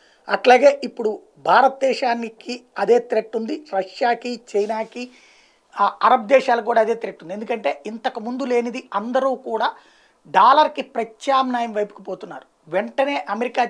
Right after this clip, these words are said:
చేసే పని ఏంటంటే తన సొంత విషపు చిమ్మే శక్తులైనటువంటి సోరోస్,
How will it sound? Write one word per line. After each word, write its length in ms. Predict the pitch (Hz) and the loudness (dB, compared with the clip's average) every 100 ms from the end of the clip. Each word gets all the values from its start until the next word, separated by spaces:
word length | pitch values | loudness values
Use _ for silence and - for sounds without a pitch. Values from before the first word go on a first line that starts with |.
| 240 | -2
చేసే 200 | 220 214 | -6 -6
పని 240 | 214 202 | -8 -8
ఏంటంటే 440 | 202 196 185 - - _ _ _ _ _ 226 | -8 -10 -10 -12 -12 _ _ _ _ _ 2
తన 260 | 247 - - _ | 2 2 -6 _
సొంత 600 | - - 247 262 - 269 - _ _ _ _ _ 170 | -20 -6 -4 -4 0 0 0 _ _ _ _ _ -12
విషపు 520 | 160 220 285 285 277 - | -2 2 4 2 -4 -6
చిమ్మే 400 | 262 254 247 240 | -4 -4 -4 -6
శక్తులైనటువంటి 920 | 226 226 214 _ 240 226 220 208 185 151 | -6 -10 -10 _ -6 -4 -6 -8 -12 -12
సోరోస్, 540 | - 214 254 277 | -4 0 4 4